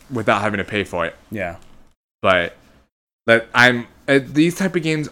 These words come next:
Speaker 1: always are either they slam it or, well, not even slam it. None of these games have launched good.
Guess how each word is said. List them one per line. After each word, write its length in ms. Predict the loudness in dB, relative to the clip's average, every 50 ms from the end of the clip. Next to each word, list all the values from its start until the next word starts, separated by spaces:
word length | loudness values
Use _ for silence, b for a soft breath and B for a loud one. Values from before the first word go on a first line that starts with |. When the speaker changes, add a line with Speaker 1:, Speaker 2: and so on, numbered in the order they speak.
| -2
Speaker 1:
always 460 | 2 4 4 4 6 4 4 2 2
are 120 | 2 0 -2
either 500 | -2 -2 -2 0 0 2 2 2 0 0
they 180 | 0 -2 -2 -4
slam 420 | -4 -6 -2 2 2 2 4 2
it 160 | 0 -2 -4 -6
or, 260 | -6 -4 -4 -4 -4 -6 -8 -14 -12 -4
well, 240 | 0 2 2 2 2
not 160 | 2 2 2
even 160 | 0 -2 -4
slam 360 | -8 -10 -6 -6 -6 -6 -6
it. 100 | -8 -12 -14 _ _ _ _ _ _ _
None 220 | -6 -4 -2 -2 -2
of 100 | -4 -4
these 180 | -6 -6 -6
games 220 | -6 -8 -8 -8 -8
have 140 | -10 -10
launched 280 | -10 -10 -12 -12 -14 -12
good. 200 | -12 -12 -12 -14